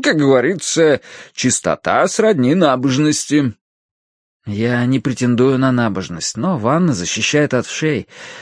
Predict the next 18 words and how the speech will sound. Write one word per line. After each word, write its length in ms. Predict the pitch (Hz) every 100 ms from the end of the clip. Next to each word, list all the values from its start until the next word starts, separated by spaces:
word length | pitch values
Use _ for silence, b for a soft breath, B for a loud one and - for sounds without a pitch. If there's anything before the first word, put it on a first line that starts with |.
| B
да 100 | 170
и 100 | 180
вечера 400 | 104 - 98 131
теперь 280 | - 85 80
холоднее. 640 | 104 95 95 95 90 87 - _ _ _ _ _ _ _ _ _ _ _
«Вы 300 | - 143 156
выглядите 580 | 143 143 143 135 127 131
изможденным, 1080 | 139 131 135 95 87 107 123 135 131 127 110
Дезут. 640 | 101 92 104 117 101 - _ b b b b
Может, 320 | - 139 143 131
я 320 | 139 139 120
слишком 460 | - 147 165 143
уж 120 | 135 139
наседал 600 | 131 117 104 143 202 185
на 160 | 139
вас 180 | 104 82
с 140 | - 110
этим», 560 | 113 - 104 101 82